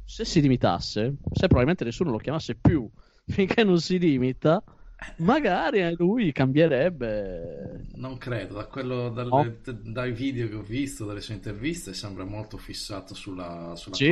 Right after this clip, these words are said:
Speaker 2: cosa
Speaker 1: sì.
Speaker 2: che non, non se ne, non ne uscirà mai. Lui è così,
Speaker 1: Certo,
Speaker 2: deve essere
Speaker 1: perché,
Speaker 2: così.
Speaker 1: perché, certo, perché comunque lo stanno chiamando. <laughs> Voglio proprio vedere se smettessero di chiamarlo, se o cambia lavoro,
Speaker 2: E
Speaker 1: o,
Speaker 2: che cazzo fa
Speaker 1: eh,
Speaker 2: una persona
Speaker 1: eh.
Speaker 2: del genere?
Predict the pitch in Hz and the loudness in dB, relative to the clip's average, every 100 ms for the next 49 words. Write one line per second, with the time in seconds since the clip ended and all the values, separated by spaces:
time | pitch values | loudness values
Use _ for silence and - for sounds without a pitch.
0 | 175 117 101 95 98 - - - - - | 6 4 -4 -8 -10 -14 -20 -20 -20 -20
1 | - 120 123 - 120 120 120 117 123 123 | -10 -6 -4 -4 -4 -4 -4 -4 -4 -4
2 | - 131 120 120 - 135 113 - 117 123 | -6 -6 -4 -4 -4 -4 -6 -6 -10 -6
3 | 175 185 196 143 - 160 151 143 156 - | 4 6 6 4 2 4 2 2 -2 -14
4 | - - - - 175 127 107 117 117 151 | -18 -18 -18 -2 0 2 0 -4 -4 0
5 | 131 110 104 110 127 127 101 143 - - | 2 2 0 2 2 4 4 4 2 -2
6 | - - 160 - _ - - 147 165 180 | 2 4 2 -6 _ -18 -2 6 8 10
7 | 240 180 180 185 233 208 165 151 147 147 | 10 8 6 4 4 2 2 0 -2 -4
8 | 147 139 151 143 139 135 131 139 135 113 | -4 -4 -2 -2 -2 -2 0 0 0 -4
9 | 110 110 - 110 107 - - 170 156 156 | -6 -8 -4 -4 -4 -2 2 2 4 6
10 | 156 156 165 165 165 175 180 - - - | 6 8 8 8 8 6 4 -2 -20 -20
11 | - - - - 147 196 135 - 110 98 | -20 -20 -4 4 6 6 2 -6 -10 -10
12 | 90 - - - 110 110 101 - 92 95 | -8 -10 -14 -14 -12 -10 -10 -8 -6 -8
13 | 95 87 85 85 85 | -8 -10 -12 -14 -14